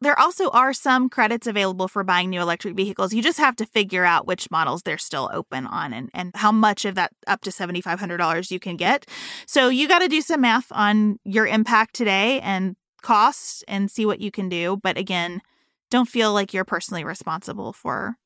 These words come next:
for saving the planet here. We've, we've all gotta work together, and I hope that this discussion of five things that, you know, goes up through and includes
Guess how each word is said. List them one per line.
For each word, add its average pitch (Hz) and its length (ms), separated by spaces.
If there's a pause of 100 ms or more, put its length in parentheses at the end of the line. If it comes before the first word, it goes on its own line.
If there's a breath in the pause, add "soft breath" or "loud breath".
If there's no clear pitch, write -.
for 202 100
saving 165 360
the 156 100
planet - 300
here. 175 180
We've, 196 200
we've 208 200
all 196 140
gotta 208 200
work 214 200
together, 196 340
and 185 100
I 185 60
hope 320 240
that 254 160
this 214 160
discussion 190 480
of 180 80
five 175 240
things 180 480 (960 loud breath)
that, 190 240 (260)
you 208 80
know, 165 180
goes 190 380
up 214 160
through 214 220
and 190 100
includes 185 720